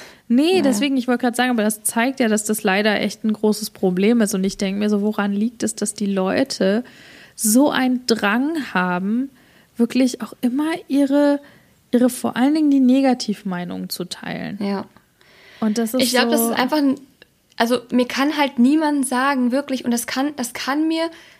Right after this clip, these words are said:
Speaker 2: niemand glaubwürdig rüberbringen, dass es nicht daran liegt, dass die Menschen neidisch oder unzufrieden sind.
Speaker 1: Ja.
Speaker 2: Weil das ist für mich,
Speaker 1: Vor allen
Speaker 2: wenn ich
Speaker 1: Dingen
Speaker 2: jemandem
Speaker 1: Neid,
Speaker 2: meine,
Speaker 1: glaub ich auch.
Speaker 2: ja, meine, meine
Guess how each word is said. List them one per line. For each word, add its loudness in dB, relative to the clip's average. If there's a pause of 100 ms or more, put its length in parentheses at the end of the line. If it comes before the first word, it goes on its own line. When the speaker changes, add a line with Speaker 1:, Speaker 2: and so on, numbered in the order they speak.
(160)
Speaker 2:
niemand 2 (440)
glaubwürdig 0
rüberbringen, 0
dass -4
es -4
nicht 2
daran 0
liegt, -2
dass -4
die -2
Menschen 0 (240)
neidisch 2
oder -2
unzufrieden 0
sind. -6 (180)
Speaker 1:
Ja. -6 (160)
Speaker 2:
Weil 2
das -2
ist -4
für 2
mich, 2
Speaker 1:
Vor 2
allen 2
Speaker 2:
wenn 2
ich 4
Speaker 1:
Dingen 4
Speaker 2:
jemandem 4
Speaker 1:
Neid, 0
Speaker 2:
meine, 2
Speaker 1:
glaub -4
ich -10
auch. -10
Speaker 2:
ja, 0
meine, 2
meine 0